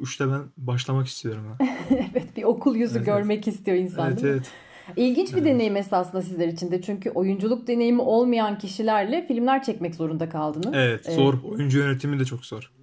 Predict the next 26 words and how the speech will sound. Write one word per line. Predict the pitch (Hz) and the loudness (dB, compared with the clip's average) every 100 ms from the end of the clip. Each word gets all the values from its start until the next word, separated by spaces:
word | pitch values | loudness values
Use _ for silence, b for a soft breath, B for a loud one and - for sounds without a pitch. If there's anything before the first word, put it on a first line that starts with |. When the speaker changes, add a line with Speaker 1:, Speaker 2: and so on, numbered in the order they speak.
| - | -6
Speaker 2:
Evet. | 170 180 165 - B B - | -2 0 -2 -6 B B 0
Belki | 277 233 269 254 | 2 4 4 4
bu | 262 | 4
da | 254 294 233 240 | 6 6 6 4
bunu | 269 294 | 6 6
öğretmeye | 226 202 190 196 185 | 6 2 0 0 4
yaramıştır | 180 180 170 165 - 170 170 | 4 4 0 -2 -4 -2 0
diyelim | 170 165 | 2 2
istersen. | 165 - 160 160 147 175 | -2 -2 -4 -4 -8 -4
Speaker 1:
Evet. | 131 120 117 _ _ _ 240 | 0 0 -4 _ _ _ -8
Evet, | - 240 117 120 | -6 -4 -4 -4
evet. | 117 117 - | -4 -6 -8
Speaker 2:
<laughs> | - | 2
Peki | 302 294 240 | 2 2 0
bugün | 247 285 247 | 2 2 2
Emir | 247 302 302 | 4 4 4
Kusturica, | 294 294 - 302 302 - 220 185 185 - 180 | 2 0 0 2 2 2 2 2 -4 -8 0
e, | 190 190 | 0 2
Balkan | 202 208 247 254 | 2 2 2 2
Speaker 1:
Emir | 247 | 2
Kusturica. | 202 190 190 | 0 -2 -2
Speaker 2:
sinemasından, | 190 185 175 190 190 | -2 0 -2 -4 -6
e, | 185 180 170 170 | -2 0 0 -2
bahsedeceğiz | 180 180 170 165 185 180 | -2 -2 -6 -2 -2 -2
seninle | 180 180 170 | -4 -2 0
beraber. | 180 175 180 277 | 0 0 0 -2